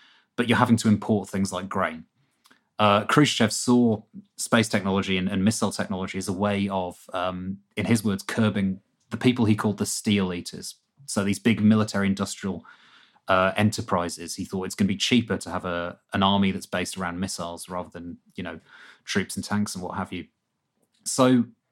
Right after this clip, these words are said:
but actually, you know, it ends up that this is where all the innovation is going. This is where all the funding is going,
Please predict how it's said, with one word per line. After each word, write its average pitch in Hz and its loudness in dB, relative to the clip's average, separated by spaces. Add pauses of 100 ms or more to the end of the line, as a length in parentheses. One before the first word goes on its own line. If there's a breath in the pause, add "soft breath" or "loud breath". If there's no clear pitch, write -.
(300)
but 123 2
actually, 113 2
you 110 2
know, 92 4
it 107 0
ends 117 6
up 98 -2
that 104 0
this 123 2
is 120 0
where 113 6
all 107 4
the 104 4
innovation 95 0
is 90 -10
going. 85 -8 (320)
This 113 0
is 110 -4
where 110 6
all 101 2
the 98 -2
funding 95 -2
is 85 -14
going, 90 -10